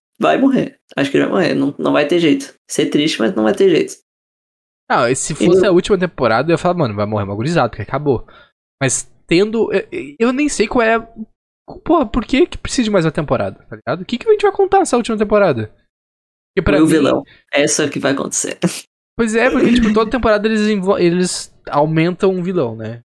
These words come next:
Speaker 2: Chamam um bicho novo de D e D lá. Ah, e, tipo, parecia que tá, eu, eu entendi que tava se encaminhando no final, e eu tava, eu tava ok com isso, sabe? Vamos lutar com o Vecna, matou o Vecna, acabou.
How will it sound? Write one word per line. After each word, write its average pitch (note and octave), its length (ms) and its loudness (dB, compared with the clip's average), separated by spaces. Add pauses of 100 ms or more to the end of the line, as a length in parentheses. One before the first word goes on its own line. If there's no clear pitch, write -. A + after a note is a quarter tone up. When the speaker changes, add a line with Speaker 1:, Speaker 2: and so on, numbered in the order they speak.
(100)
Speaker 2:
Chamam B2 200 -8
um C#3 120 -10
bicho C#3+ 240 -8
novo D3 220 -2
de D3 80 -4
D C#3+ 120 2
e D3 40 2
D C3+ 200 2
lá. G#2+ 240 -6 (680)
Ah, A#2 340 -2 (580)
e, F#3 60 -6
tipo, F3 260 -4 (320)
parecia A3+ 600 2
que A#3+ 240 -2
tá, A3+ 220 -2
eu, G3 160 6
eu A3+ 200 4
entendi G3+ 460 -2
que - 60 -10
tava G#3 180 0
se A3 140 -8
encaminhando G#3 240 0
no E3+ 80 -10
final, F3+ 280 -2
e E3 60 4
eu F3+ 80 4
tava, A3 420 2
eu E3+ 140 4
tava E3+ 220 0
ok - 240 0
com - 160 0
isso, D3+ 160 -2
sabe? D3+ 280 -4 (800)
Vamos D#3+ 340 0
lutar E3+ 280 0
com F3 120 -2
o D#3 40 -4
Vecna, F#3 480 0
matou F#3+ 320 2
o - 20 4
Vecna, E3 540 0
acabou. G3 520 0